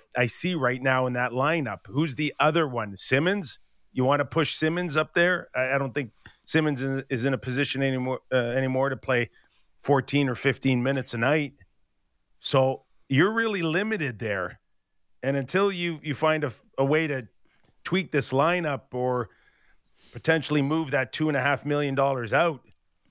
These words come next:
you are gonna have to find a way to revisit, uh, what Nick Ritchie could possibly bring in a short window here. It's no, no,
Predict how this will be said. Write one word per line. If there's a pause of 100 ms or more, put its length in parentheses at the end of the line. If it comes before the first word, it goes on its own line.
(120)
you
are
gonna
have
to
find
a
way
to
revisit, (240)
uh,
what
Nick
Ritchie
could
possibly
bring (400)
in
a
short
window
here. (140)
It's
no,
no,